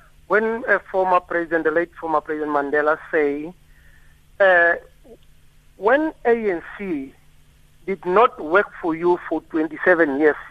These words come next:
immediately after he walked on the, at the gate of, uh, Portsmouth prison, he said, "If A N C does not work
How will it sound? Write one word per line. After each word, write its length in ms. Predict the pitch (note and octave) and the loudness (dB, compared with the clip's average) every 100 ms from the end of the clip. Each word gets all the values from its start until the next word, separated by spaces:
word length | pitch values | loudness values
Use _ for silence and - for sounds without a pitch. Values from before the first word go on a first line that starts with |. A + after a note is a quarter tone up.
| - | -12
immediately 680 | A3 G#3+ C4 E4 D4 - C4 | -4 2 4 6 2 2 2
after 380 | A3 - - F#3+ | 2 0 2 2
he 160 | F#3 D#3 | 2 -2
walked 340 | D3+ E3+ F#3+ | -2 0 0
on 140 | F3+ F3+ | -2 -4
the, 120 | D#3 - | -4 -4
at 60 | F3 | -4
the 80 | E3 - | -4 -2
gate 260 | E3+ F3+ - | -2 -2 -4
of, 100 | D3+ - | -4 -4
uh, 140 | D3+ _ | -8 _
Portsmouth 600 | E3+ E3+ - D3+ C#3 C#3+ - - - _ | -2 -2 -4 -2 -2 -2 -6 -20 -20 _
prison, 300 | - E3 D3 D3 D#3 | -6 -6 -4 -6 -6
he 100 | G#3+ - | -6 0
said, 200 | A#3 G#3+ | 2 2
"If 160 | D#4 E4 - | -2 -6 -4
A 80 | A#3 G#3 | 0 2
N 100 | F3+ | 0
C 60 | - | -2
does 180 | F3+ D#3 | 0 0
not 200 | D#3+ A3 | 2 2
work 220 | D#3 A3+ | 4 2